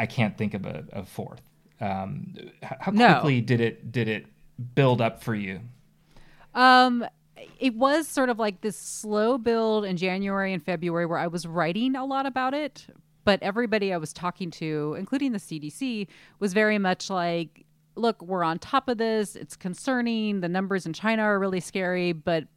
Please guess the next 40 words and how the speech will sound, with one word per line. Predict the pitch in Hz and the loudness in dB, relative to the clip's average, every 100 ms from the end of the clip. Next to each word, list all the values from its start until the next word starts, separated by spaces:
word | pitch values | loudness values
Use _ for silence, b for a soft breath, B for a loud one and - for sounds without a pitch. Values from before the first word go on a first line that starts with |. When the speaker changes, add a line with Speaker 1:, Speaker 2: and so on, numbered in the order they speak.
| - | -6
Speaker 2:
but | 180 | -4
it's | 180 - | -4 -4
not | 202 185 | -2 -2
gonna | 180 180 | -2 -4
be | 160 | -4
a | 143 | -4
problem | 131 120 113 | -4 -4 -6
here." | 131 - 151 | -12 -12 -12
I | - | -6
mean, | 180 | 0
that | 233 | 0
was | 269 190 | 0 -2
really | 160 175 165 147 135 - - | -2 -2 -2 -4 -6 -10 -10
the | 160 | -10
conversation | - 151 147 - 147 - 139 | -6 -6 -6 -6 -8 -8 -8
that | |
you | 147 | -6
were | 147 143 | -6 -6
hearing | 160 147 147 | -6 -6 -6
from | 147 147 139 139 139 b b b b b | -6 -6 -6 -6 -8 b b b b b
kind | 185 170 | -4 -2
of | 139 | 0
all | 147 | -2
quarters. | - 185 170 127 131 147 - b b b b - | -2 -4 -4 -4 -6 -10 -14 b b b b 2
Um, | 180 175 151 139 151 - b b b _ _ - | 4 6 4 -2 -6 -10 b b b _ _ -2
and | 208 | 2
then | 214 240 302 370 339 - | 4 4 2 0 -4 -2
it | 240 - | -2 -2
really | 208 269 320 | -2 -2 -2
flipped. | 285 _ 233 226 220 - - B B B B B B B B B B | -6 _ -2 -2 -2 -6 -14 B B B B B B B B B B
I | 208 | -2
wanna | 226 233 262 | 0 2 2
say | - 226 214 202 185 | 0 -2 0 0 -2
it | |
was, | 180 170 | -4 -4
like, | 175 - | -6 -6
the | - 151 | -6 -4
end | 170 185 | -2 -4
of | 175 | -6
February | - 147 143 147 143 139 139 147 147 | -4 -4 -2 -2 -2 -4 -6 -8 -10